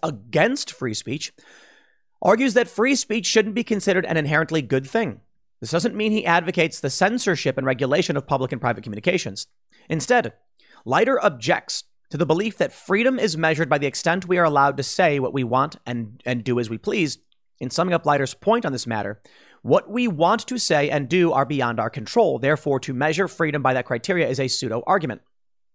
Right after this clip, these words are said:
Quote, "We are all conditioned by our environment, and what we want and think are nearly just products of social, economic, and psychological forces beyond our control. In more tangible terms,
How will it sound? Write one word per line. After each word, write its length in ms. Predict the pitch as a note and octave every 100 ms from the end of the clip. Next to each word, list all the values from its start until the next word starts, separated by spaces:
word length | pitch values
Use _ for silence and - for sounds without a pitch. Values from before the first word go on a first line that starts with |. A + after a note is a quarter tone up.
| _ _ _
Quote, 220 | - - - _ - - - - - C3+
"We 100 | F3
are 80 |
all 220 | E3 G#3+ A#3
conditioned 500 | C#4 A3 F#3+ G3 D3+
by 140 | C#3
our 100 | C#3
environment, 560 | C3 A#2 C#3 A#2+ G2 - _ _ _
and 140 | C#3 A#2
what 180 | D#3 G3+
we 100 | B3
want 320 | E3+ D#3 D#3
and 160 | D#3 C#3
think 320 | G#3 E3 C#3
are 100 | D3
nearly 380 | C3+ C#3 E3 F3+
just 260 | D3+ D3 -
products 320 | C3+ C3+ -
of 100 | B2+
social, 380 | D3 C#3 F3 -
economic, 440 | C#3 C3 B2 B2+
and 120 | C3
psychological 540 | - A#2+ B2+ A#2+ - B2
forces 400 | - G3 E3 B2
beyond 240 | A#2 A2
our 60 | A2
control. 500 | A2+ - E3+ B2+ - _ - - -
In 120 | D#3
more 120 | E3+
tangible 380 | E3 E3+ F#3 D#3
terms, 340 | - A#2 A#2+